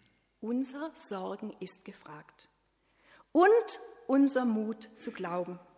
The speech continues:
Jesus lädt uns ein, nach Gottes Willen zu fragen und ihn dann auch zu tun. Und dann wird Gottes Geist uns auch Gelassenheit schenken und tiefen Frieden, weil wir wissen, der Vater ist da und er weiß,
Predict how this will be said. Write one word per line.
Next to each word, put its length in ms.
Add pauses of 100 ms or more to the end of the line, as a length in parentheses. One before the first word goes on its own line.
(840)
Jesus 420
lädt 260
uns 300
ein, 300
nach 220
Gottes 300 (180)
Willen 360
zu 160
fragen 540
und 220
ihn 200
dann 180 (160)
auch 200
zu 160 (100)
tun. 420 (1200)
Und 200
dann 300
wird 220
Gottes 420
Geist 440
uns 220
auch 220
Gelassenheit 880
schenken 480
und 260
tiefen 500
Frieden, 480
weil 160
wir 220
wissen, 460 (500)
der 100
Vater 440
ist 240
da 240 (840)
und 140
er 160
weiß, 500